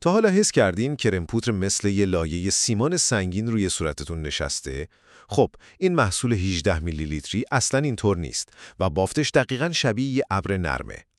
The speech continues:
با اینکه از مدل‌های پمپی کمی سفتره، اما اصلاً خشک و پودری نیست و فقط یه ذره از اون برای پوشوندن کل ناهمواری‌های صورت کافیه، اونم بدون اینکه روی پوستتون بماسه.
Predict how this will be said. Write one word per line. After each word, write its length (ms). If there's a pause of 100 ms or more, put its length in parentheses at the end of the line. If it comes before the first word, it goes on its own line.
(300)
با 140
اینکه 260
از 180
مدل‌های 500
پمپی 440
کمی 320
سفتره، 600 (280)
اما 180
اصلاً 340
خشک 380
و 120
پودری 340
نیست 340 (260)
و 100
فقط 340
یه 140
ذره 280
از 160
اون 160
برای 240
پوشوندن 540
کل 380
ناهمواری‌های 720
صورت 340
کافیه، 480 (280)
اونم 360
بدون 280
اینکه 280
روی 180
پوستتون 640
بماسه. 520